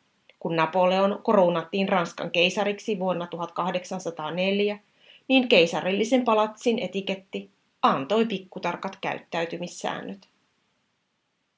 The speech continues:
Mutta eliitti oli toisaalta hajaantuneempi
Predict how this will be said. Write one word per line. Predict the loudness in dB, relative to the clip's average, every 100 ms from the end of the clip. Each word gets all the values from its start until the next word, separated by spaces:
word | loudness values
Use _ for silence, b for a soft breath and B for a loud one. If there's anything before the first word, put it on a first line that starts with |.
| _ -6
Mutta | 4 6 6 2 _ 0
eliitti | 6 8 8 6 -6 0 4
oli | 6 6 2 0
toisaalta | 6 6 6 2 0 -2 0
hajaantuneempi | 2 4 2 2 2 4 4 4 0 -4